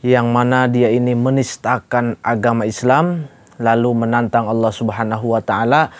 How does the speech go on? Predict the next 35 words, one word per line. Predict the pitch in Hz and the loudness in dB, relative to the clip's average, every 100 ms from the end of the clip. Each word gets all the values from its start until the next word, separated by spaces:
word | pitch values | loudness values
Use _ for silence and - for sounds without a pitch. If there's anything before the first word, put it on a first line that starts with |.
| - - - | -20 -20 -6
menantang | 127 120 151 135 143 131 | -2 0 0 0 0 0
azab | - 131 120 127 123 117 | 0 0 2 2 2 2
dari | 113 117 | 0 0
Allah | 123 120 110 | 0 0 -2
Subhanahu | 123 104 - 113 107 104 110 113 104 | -4 -6 -4 -4 -2 -4 -4 -2 -4
wa | |
Ta'ala. | 98 98 101 98 92 - _ _ - | -2 -4 -2 -4 -6 -10 _ _ 0
Ya, | 131 | 2
mungkin | 143 135 170 170 | 2 2 2 2
untuk | 170 156 131 131 | 0 -2 -2 -2
saat | 127 123 123 | 0 0 0
ini | 143 143 | 0 0
dia | 131 131 123 | 2 2 2
belum | 127 127 123 | 2 0 2
merasakan | 120 117 - 143 - 143 117 104 | 0 0 0 -2 0 -2 -2 -6
siksa | - 175 - - 131 | -2 -2 -2 -2 0
atau | 98 113 120 117 | 0 -2 -2 0
azab | 127 131 117 120 | 0 0 2 0
dari | 120 117 | 2 0
Allah | 104 123 117 | 0 0 -2
Subhanahu | - 123 98 117 113 110 113 | -2 -4 -2 -4 -4 -4 -2
wa | 113 | -2
Ta'ala | 110 113 120 139 - - - | 0 -2 2 0 0 -16 -10
atas | - 123 - 156 - | -4 0 2 0 -2
perbuatannya | - 139 131 131 131 - 131 135 156 120 98 | -4 -2 0 2 2 2 0 0 0 -2 -4
menistakan | 120 120 - 123 117 120 113 | -4 -4 -2 -2 0 -2 -4
agama | 120 117 117 113 | -4 -2 -2 -2
Islam, | 117 131 135 135 127 | -4 2 2 4 2
lalu | 120 120 117 | 2 0 0
menantang | 120 131 123 120 113 | -2 -2 -2 -2 -2
Allah | 120 113 | -2 -2
Subhanahu | 127 107 113 107 107 117 | -2 -4 -4 -4 -4 -2
wa | 110 | 0
Ta'ala, | 107 101 123 | 0 0 0
menantang | 123 120 123 120 127 | 0 0 -2 -2 -2